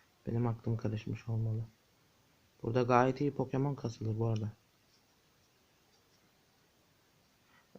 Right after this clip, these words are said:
Ne, e, neyse. Evet arkadaşlar, bu videonun da sonuna geldik. Abone olup like yapmayı unutmayın.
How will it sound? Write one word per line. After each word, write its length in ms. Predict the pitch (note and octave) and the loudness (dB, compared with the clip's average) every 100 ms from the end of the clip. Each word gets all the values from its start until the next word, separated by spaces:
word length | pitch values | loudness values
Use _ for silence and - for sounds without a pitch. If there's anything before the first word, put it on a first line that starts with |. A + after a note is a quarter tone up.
| - | 0
Ne, 200 | D#3 F3 | 0 2
e, 200 | D#3+ B2 - | 2 2 4
neyse. 440 | F3+ C#3 - G#2+ - _ _ - - - - | 4 2 -2 -6 -8 _ _ -20 -20 -8 2
Evet 240 | D3+ D#3 | 4 6
arkadaşlar, 540 | D3 C3 D3 - D3+ D3 | 4 4 0 2 2 2
bu 80 | |
videonun 280 | D#3 D3 C#3 | 4 4 4
da 80 | C3 | 2
sonuna 300 | B2+ C3 C3+ | 0 0 2
geldik. 360 | B2+ B2 B2+ - | 2 2 2 0
Abone 320 | B2+ C3 C3+ | 0 2 2
olup 320 | B2+ A#2+ A#2 | 2 2 2
like 300 | A#2+ B2 - | -2 -2 -4
yapmayı 300 | - B2 A#2 | -2 2 2
unutmayın. 460 | B2 C#3 C3+ C3 | 2 2 2 2